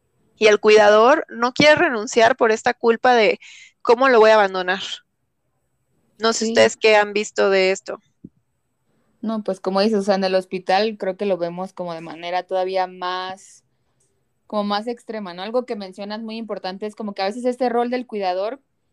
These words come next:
Speaker 2: pues no lo eliges, ¿no? O sea, eh, se te impone porque eres el que sigue en la familia o porque fue tu esposo o es tu papá o es tu mamá o tal.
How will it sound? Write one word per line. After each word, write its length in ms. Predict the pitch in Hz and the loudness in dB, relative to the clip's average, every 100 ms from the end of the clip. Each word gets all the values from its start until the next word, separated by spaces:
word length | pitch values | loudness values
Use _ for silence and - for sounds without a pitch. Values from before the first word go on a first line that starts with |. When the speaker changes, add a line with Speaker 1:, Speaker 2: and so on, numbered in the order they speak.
| _ | _
Speaker 2:
pues 180 | 220 208 | -8 -6
no 120 | 220 | -4
lo 80 | 233 | -4
eliges, 400 | 262 302 359 320 | -4 -6 -8 -10
¿no? 180 | 247 320 | -10 -12
O 20 | 359 | -10
sea, 240 | 254 214 _ _ - | -8 -8 _ _ -12
eh, 120 | 196 | -12
se 240 | - 190 | -10 -12
te 140 | 190 185 | -8 -10
impone 460 | 190 208 220 233 | -8 -8 -6 -8
porque 420 | 214 190 - 185 190 | -10 -12 -10 -6 -6
eres 180 | 208 | -8
el 120 | 208 196 | -10 -14
que 100 | 185 | -14
sigue 220 | 202 190 | -10 -8
en 60 | 180 | -10
la 80 | 175 | -10
familia 640 | 170 180 220 214 196 185 | -12 -8 -6 -4 -2 -4
o 60 | 196 | -6
porque 260 | 185 185 | -10 -12
fue 160 | 190 196 | -8 -8
tu 120 | 185 | -8
esposo 760 | 185 - 196 208 208 196 190 185 | -10 -8 -6 -6 -8 -10 -8 -6
o 120 | 185 | -6
es 100 | - | -8
tu 100 | 190 | -12
papá 680 | 170 - 175 190 196 196 190 | -12 -6 -2 -2 -2 -4 -6
o 80 | |
es 100 | 185 | -10
tu 80 | - | -14
mamá 500 | 180 165 180 190 196 | -16 -14 -10 -10 -10
o 100 | 170 - | -12 -10
tal. 320 | 190 240 | -8 -8